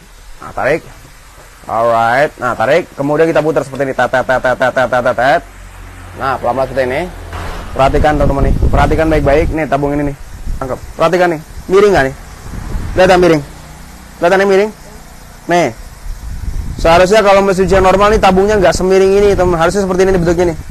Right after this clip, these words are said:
Tet, tet, tet, tet, tet, tet, tet, tet. Nah, dapat?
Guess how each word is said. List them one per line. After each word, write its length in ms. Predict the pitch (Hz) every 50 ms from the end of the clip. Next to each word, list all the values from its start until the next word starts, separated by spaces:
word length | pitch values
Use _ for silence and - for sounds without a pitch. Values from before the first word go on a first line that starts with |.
| - - - - - - -
Tet, 160 | - 135 131
tet, 160 | 123 139 135 127
tet, 160 | 139 135 120
tet, 160 | 135 139 127
tet, 160 | 139 139 135 120 139 135
tet, 160 | 123 139 139 131
tet, 160 | 135 139 135
tet. 120 | 143 139 135
Nah, 560 | 151 165 175 175 175 165 160 151 143 131 123
dapat? 200 | 131 147 185 208